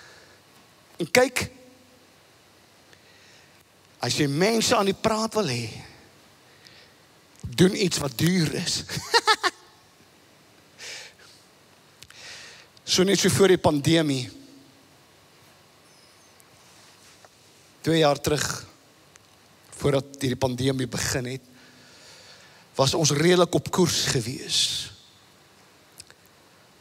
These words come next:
om grond te koop en kerk te bou en so aan,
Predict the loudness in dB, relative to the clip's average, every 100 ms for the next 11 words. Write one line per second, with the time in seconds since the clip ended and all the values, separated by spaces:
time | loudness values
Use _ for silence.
0 | _ 0 2 2 0 -4 -6 -2 2 4
1 | 2 0 -4 -2 0 0 -2 -12 -12 -16
2 | -14 -4 -2 -2 -4 -6 -4 -4 -2 -2
3 | -6 -10 -6 -6 -4 -8 -8